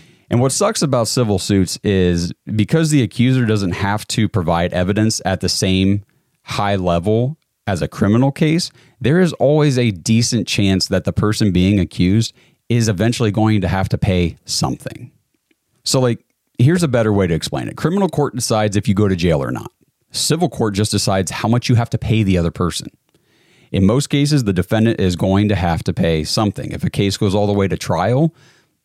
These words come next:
then the final outcome will determine the final amount that has to be paid. It's all about liability and how much you owe the other person. Again, there is no guilty or not guilty verdict in a civil case. And if anybody ever says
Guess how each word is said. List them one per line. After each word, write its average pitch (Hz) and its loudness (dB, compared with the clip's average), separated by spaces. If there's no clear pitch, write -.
then - -4
the - -6
final 98 0
outcome 120 0
will 143 2
determine 156 2
the 160 2
final 165 2
amount 165 2
that 170 4
has 175 2
to - -16
be 160 2
paid. 156 0
It's 76 -4
all 113 2
about 147 0
liability 107 0
and 95 0
how 104 0
much 110 0
you 113 2
owe 101 2
the 110 2
other 92 0
person. - -2
Again, 98 0
there 95 -2
is 110 0
no 135 4
guilty 139 0
or 110 0
not 139 2
guilty 101 0
verdict 98 0
in 98 2
a 95 2
civil 87 0
case. 104 -2
And 101 0
if 92 -2
anybody 120 2
ever 107 2
says 95 0